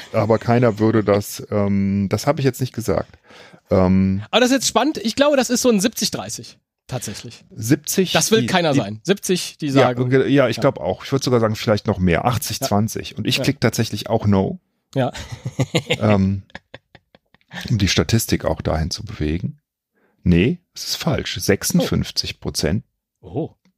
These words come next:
Speaker 1: denken, dass sie weniger hochmütig
Speaker 2: Okay.
Speaker 1: sind als der Durchschnitt. Also weniger als gedacht. Viele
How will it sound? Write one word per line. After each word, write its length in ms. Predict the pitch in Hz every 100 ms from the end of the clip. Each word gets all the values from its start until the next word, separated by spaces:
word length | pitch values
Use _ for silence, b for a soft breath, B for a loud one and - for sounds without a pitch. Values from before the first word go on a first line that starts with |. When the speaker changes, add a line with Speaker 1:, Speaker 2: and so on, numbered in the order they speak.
| -
Speaker 1:
denken, 300 | 92 98 117
dass 160 | 104 -
sie 200 | 92 95
weniger 680 | 98 127 127 87 82 80 - _ _ _ _ _
hochmütig 640 | - 110 - 87 85 - 90
Speaker 2:
Okay. 140 | -
Speaker 1:
sind 240 | 73 73 -
als 200 | 73 -
der 140 | 71 - _
Durchschnitt. 560 | - - - - - -
Also 520 | 90 87 82 85 82 - b b b b b b b b b _ _ -
weniger 340 | 107 131 160
als 160 | 175 -
gedacht. 360 | 190 135 -
Viele 380 | - 127 170 151